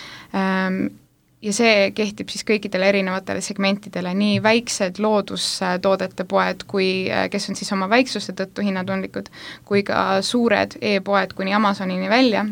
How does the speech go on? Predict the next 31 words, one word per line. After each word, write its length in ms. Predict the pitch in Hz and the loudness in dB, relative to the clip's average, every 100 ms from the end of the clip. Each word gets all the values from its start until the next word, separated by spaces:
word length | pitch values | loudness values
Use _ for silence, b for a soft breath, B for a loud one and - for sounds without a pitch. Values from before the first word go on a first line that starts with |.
| 202 | -6
kelle 240 | - 196 | -4 0
mahud 400 | 208 233 214 190 | 2 2 2 -2
on 120 | 190 196 | -2 -2
lihtsalt 280 | 196 202 | -2 -2
nii 100 | 208 208 | -2 2
tohutud, 460 | 277 254 - 202 - B B - | 2 2 -2 -8 -10 B B -6
et 200 | 196 190 | -6 -4
iga 220 | 202 190 | -2 0
väiksemgi 520 | 202 226 - 196 196 196 | 2 0 -2 -6 -6 -2
sent, 540 | - 233 240 - - - | 2 2 0 -6 -14 -8
äh, 220 | 196 185 185 | -6 -4 -4
tekitab 480 | 202 202 202 185 190 | -6 -6 -6 -4 -4
ikkagi 320 | 190 190 185 185 185 | -6 -6 -4 -4 -2
suure 220 | 185 220 | 0 2
muutuse 460 | 190 190 185 - - | 2 0 -4 -6 -4
lõpuks. 400 | 202 - - - B B B B | -6 -8 -12 -14 B B B B
Et 80 | 202 | 0
me 100 | 208 | 4
teame, 260 | 233 240 | 4 4
et 100 | 196 | 2
see 120 | - 202 | -2 0
hind 200 | 226 233 | 2 2
peab 160 | 190 208 | 0 2
olema 300 | 208 190 185 | 2 0 -2
taskukohane, 680 | 208 - 208 240 269 294 262 - | -4 -4 0 4 8 8 6 0
aga 320 | 214 240 226 196 202 214 | 0 2 2 2 2 0
e-poed 560 | 226 214 208 208 196 - | 0 0 2 0 0 -2
on 240 | 208 214 196 | 0 2 2
valmis 400 | 208 214 196 - | 2 2 0 0
maksma 540 | 208 208 - 196 185 190 | 0 0 -4 -4 -4 -4
teatavat, 640 | - 220 202 - 185 180 | 0 0 0 -4 -4 -4